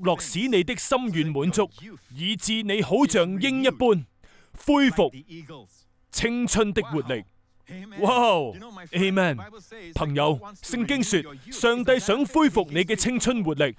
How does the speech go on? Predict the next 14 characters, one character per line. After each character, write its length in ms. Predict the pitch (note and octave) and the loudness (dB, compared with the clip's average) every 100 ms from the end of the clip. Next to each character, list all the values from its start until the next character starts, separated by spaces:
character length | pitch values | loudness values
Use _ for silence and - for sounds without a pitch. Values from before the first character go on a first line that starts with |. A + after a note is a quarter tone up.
| - | -14
呢 200 | F3 A3+ | -8 -2
個 80 | A#3+ | 0
就 180 | - F3 | 2 2
係 100 | F#3 | 2
佢 280 | G#3 G#3+ C4+ | 2 2 0
給 140 | F#3 | 0
予 60 | G3 | -4
子 140 | G#3+ | 0
民 100 | C4 D#3+ | 0 0
嘅 120 | C#3 G3 | -2 -2
一 80 | |
個 140 | G3+ G#3+ | 0 0
恩 260 | G3+ B3 | 2 0
惠。 220 | F#3+ D3+ | 2 0